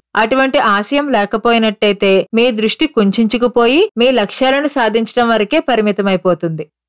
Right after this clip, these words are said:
లక్ష్యాలను చిన్న చిన్నవిగా విడగొడితే వాటిని చేరుకోవటం సులభం అవుతుంది. అడుగుల్లో కొలిస్తే జీవితం చాలా కష్టమైనదిగా కనిపిస్తుంది, కానీ అదే అంగుళాల్లో కొలిస్తే అది మిక్కిలి సరళంగా ఉంటుంది. జీన్ గోర్డాన్.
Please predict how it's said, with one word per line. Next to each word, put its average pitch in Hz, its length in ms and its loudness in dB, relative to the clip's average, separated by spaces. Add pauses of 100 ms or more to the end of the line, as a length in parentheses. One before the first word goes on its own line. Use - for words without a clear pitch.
(280)
లక్ష్యాలను 285 560 0
చిన్న 233 240 -2
చిన్నవిగా 254 520 0
విడగొడితే 220 800 0
వాటిని 226 380 0
చేరుకోవటం 226 540 0
సులభం 214 340 0
అవుతుంది. 170 440 -4 (480)
అడుగుల్లో 254 520 2
కొలిస్తే 294 680 0
జీవితం 220 480 0
చాలా 247 300 0
కష్టమైనదిగా 233 760 0
కనిపిస్తుంది, 190 760 -2 (160)
కానీ 220 440 0
అదే 196 380 0
అంగుళాల్లో 262 640 0
కొలిస్తే 220 680 0 (100)
అది 220 180 0
మిక్కిలి 233 440 0
సరళంగా 214 580 0
ఉంటుంది. 170 440 -4 (220)
జీన్ 240 440 0 (200)
గోర్డాన్. 185 480 0